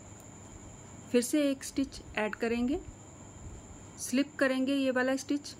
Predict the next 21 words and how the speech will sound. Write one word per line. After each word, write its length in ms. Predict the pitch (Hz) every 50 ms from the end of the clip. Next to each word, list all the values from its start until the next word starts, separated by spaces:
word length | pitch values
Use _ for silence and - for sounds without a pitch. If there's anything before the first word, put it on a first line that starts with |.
| - - -
वापस 400 | 196 202 196 196 - - 262 262
सिलाई 360 | - - 277 254 240 233 233
में 140 | 240 247 240
लेंगे 380 | 240 233 226 226 220 247 285 - -
इस 200 | 233 - - -
तरह 300 | - 226 226 220 240 247
से। 220 | 254 - 302 311 330 - - - -
अब 200 | 220 208 202 202 - - -
इन 220 | - 247 262 254
दोनों 300 | 220 226 220 208 208 208
को 240 | 196 - 247 269 330 - - - -
दो 140 | 180 196 190
का 200 | 175 - 220 - - -
एक 180 | 202 185 - -
करना 300 | - 185 175 185 185 196
है, 180 | 202 247 320 - - - - - - - - -
तो 120 | - 202 -
इसे 400 | - - 208 190 202 254 262 - - - - - - - - - 233
इस 160 | 240 - -
तरह 280 | - 202 202 214 - 185
से 220 | - - 254 339